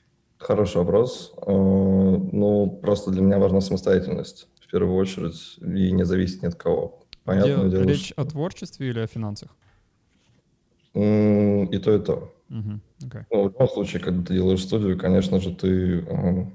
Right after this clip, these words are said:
Speaker 1: как бы платишь людям так или иначе. То есть, э,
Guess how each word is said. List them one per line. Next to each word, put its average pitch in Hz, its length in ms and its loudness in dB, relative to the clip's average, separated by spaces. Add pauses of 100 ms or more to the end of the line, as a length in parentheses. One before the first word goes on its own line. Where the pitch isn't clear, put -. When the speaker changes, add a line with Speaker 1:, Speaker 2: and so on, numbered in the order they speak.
(140)
Speaker 1:
как - 140 -20
бы - 140 -12
платишь 95 440 -2
людям 110 360 0
так 90 220 -2
или 90 100 2
иначе. 90 460 0 (160)
То - 80 -14
есть, - 320 -14
э, - 320 -6